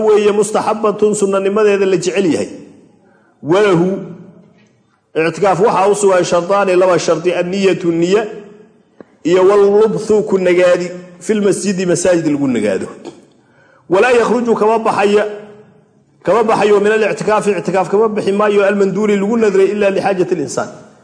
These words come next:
Ictikaafka haddii aad ku nadarto, waajib uu kugu noqoni. Ilaah wuxuu igu leeyahay hal maalin inaan ictikaafaa tiri. He, maalinka inaad ictikaafto waajib bay kugu noqotay.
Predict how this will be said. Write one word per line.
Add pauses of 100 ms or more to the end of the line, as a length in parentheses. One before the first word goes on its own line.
(340)
Ictikaafka
haddii
aad
ku
nadarto,
waajib
uu
kugu
noqoni. (580)
Ilaah
wuxuu
igu
leeyahay
hal
maalin
inaan
ictikaafaa
tiri. (840)
He,
maalinka
inaad
ictikaafto
waajib
bay
kugu
noqotay.